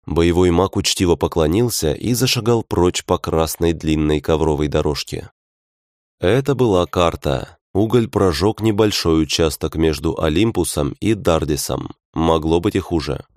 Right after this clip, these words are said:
В следующие полчаса я натянул на себя джинсы и полосатый свитер, который нашёл в комоде. Сверху накинул кожаную куртку. Почивший скиталец предусмотрительно пришил к рукаву удобный карман, в который я мог засунуть микстуры от своей необычной жажды.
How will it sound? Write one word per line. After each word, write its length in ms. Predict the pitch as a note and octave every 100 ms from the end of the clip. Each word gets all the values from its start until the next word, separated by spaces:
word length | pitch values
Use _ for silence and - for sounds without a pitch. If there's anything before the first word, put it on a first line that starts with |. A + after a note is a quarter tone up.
| -
В 60 |
следующие 680 | - E2+ A#2+ D3 C#3+ C#3 C#3+
полчаса 720 | C#3+ C3 - F2+ - B2+ C#3
я 180 | E2 F#2+
натянул 400 | A#2 - A2+ A#2
на 100 | G#2+
себя 260 | - F#2+ F2+
джинсы 540 | D#2 C#3+ D3+ - E2
и 200 | - A#2
полосатый 480 | C#3+ C3+ C3+ C3+ C3
свитер, 500 | - A2 F2 D2+ C#2
который 460 | D#2+ D2+ F2 A2+
нашёл 340 | A#2+ A2 - D2+
в 80 | -
комоде. 480 | F2+ E2+ D2 C#2+ -
Сверху 520 | - - D#2+ F#2+ - G2
накинул 480 | F#2 - G#2 B2+
кожаную 440 | - F#2 F2+ F#2+ G2
куртку. 520 | G2+ E2+ - C2+ - - -
Почивший 580 | D#2 D2+ D3+ D#3 - D3
скиталец 600 | - C3 - C#3 C3+ -
предусмотрительно 920 | A#2+ A2 G#2+ G2 F#2 C3 C3+ B2+ A#2+
пришил 400 | - A2 - A2
к 80 | G#2
рукаву 460 | F2+ E2+ D#2 A#2
удобный 540 | - F#2+ F2 E2 D#2+ F#2
карман, 540 | A#2+ B2+ C#3 E2+ C2+
в 120 | - -
который 460 | D#2+ E2 G2+ A#2+
я 200 | G#2 F#2+
мог 200 | F#2 F#2
засунуть 440 | E2 E2 F2+ F2 -
микстуры 640 | E2+ - - C3+ C#3+ E2+
от 220 | C2+ D2+
своей 440 | - D2+ D#2 F2+ C3
необычной 640 | B2+ B2 F#2 F2 - F#2+
жажды. 520 | F2+ F2+ C#2+ C#2+ -